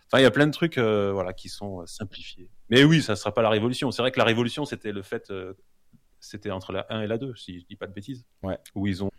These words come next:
Speaker 1: inversé le système, où au lieu de purger le C S S, ça rajoutait que les choses que tu utilisais, en fait.
Speaker 2: Exactement.
Speaker 1: Ça, c'est sûr.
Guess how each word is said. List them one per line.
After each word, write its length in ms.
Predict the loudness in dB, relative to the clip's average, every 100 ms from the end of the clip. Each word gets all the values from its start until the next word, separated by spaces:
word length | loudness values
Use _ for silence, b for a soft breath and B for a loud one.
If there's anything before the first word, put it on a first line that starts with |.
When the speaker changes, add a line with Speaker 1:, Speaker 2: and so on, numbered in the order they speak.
| -20 -2
Speaker 1:
inversé 420 | 0 0 0 -2
le 140 | -2 -6
système, 440 | -8 -6 -4 -4 -8
où 240 | -10 -10
au 120 | -4
lieu 100 | -2
de 60 | -2
purger 400 | -4 -2 0 0
le 40 |
C 160 | -2 -4
S 160 | -4 -6
S, 160 | -8
ça 340 | -10 -10 -8 -4
rajoutait 480 | -4 -4 -4 -4
que 240 | -4 -6 -4
les 280 | -4 -6 -8
choses 260 | -12 -12
que 120 | -14
tu 100 | -20
utilisais, 280 | -16 -14 -12
en 60 | -14
fait. 540 | _ _ _ -16 -10
Speaker 2:
Exactement. 400 | -4 -4 -4 -6
Speaker 1:
Ça, 80 | -6
c'est 140 | -10
sûr. 180 | -18 -20